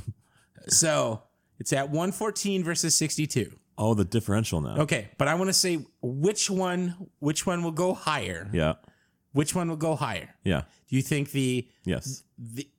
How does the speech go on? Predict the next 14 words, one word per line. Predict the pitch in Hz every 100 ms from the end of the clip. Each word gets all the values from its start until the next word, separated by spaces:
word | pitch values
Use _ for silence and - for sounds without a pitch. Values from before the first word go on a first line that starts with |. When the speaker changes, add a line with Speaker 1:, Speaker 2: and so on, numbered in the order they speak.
| -
Speaker 1:
assist | 123 - 190 202 -
bet | 220 269 - _ _ _ _ -
or | 147 156
the, | 151 - _
or | 156 156
the | 139
rebounds | 143 120 101 98
will | 107
go | 117 113
up? | 120 113 - - _ _ _ _ _ - _ _ _ -
Speaker 2:
In | 98
the | 98
differential. | 95 95 85 85 73
Speaker 1:
Yes. | 127 107 - -